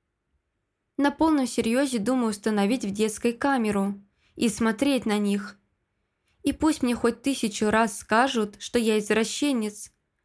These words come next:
Ничего нет для мужчины важнее, чем когда любят его ребёнка.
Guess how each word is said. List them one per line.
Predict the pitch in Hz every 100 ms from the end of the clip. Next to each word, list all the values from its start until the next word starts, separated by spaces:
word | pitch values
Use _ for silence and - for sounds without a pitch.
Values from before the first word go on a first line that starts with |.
| _ _ _ _ _ _
Ничего | 269 262 - 247 277
нет | 262 247 233
для | 208 214
мужчины | 214 202 247 233 202
важнее, | 202 196 220 262 269 220 214 _ _ _ -
чем | - 269
когда | 247 220 214 226
любят | 226 240 220 208
его | 202 196
ребёнка. | 214 208 254 247 - 196 196